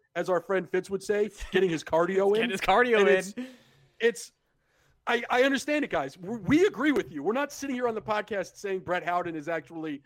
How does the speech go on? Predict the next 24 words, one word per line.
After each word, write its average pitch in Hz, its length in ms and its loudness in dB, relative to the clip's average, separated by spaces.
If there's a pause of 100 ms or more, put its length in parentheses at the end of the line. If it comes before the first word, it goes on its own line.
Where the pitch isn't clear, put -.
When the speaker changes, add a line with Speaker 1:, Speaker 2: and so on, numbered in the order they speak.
(240)
Speaker 1:
this - 300 -6 (340)
dynamo. 156 680 0
We, 170 100 -10
he 165 240 -4
is 208 120 0
a 151 40 -10
dynamo 123 520 -4
in 123 120 -14 (120)
many 131 280 -4
ways, 113 280 -10
just - 200 -20
none 139 140 -4
of 123 80 -6
it 117 60 -4
on 110 140 -6
the 107 100 -8
ice. 123 300 -6 (220)
Well, 302 120 0 (280)
some 330 160 -4
of 220 100 0
it 170 80 2
on 131 120 0
the 113 140 -8
ice 113 220 -6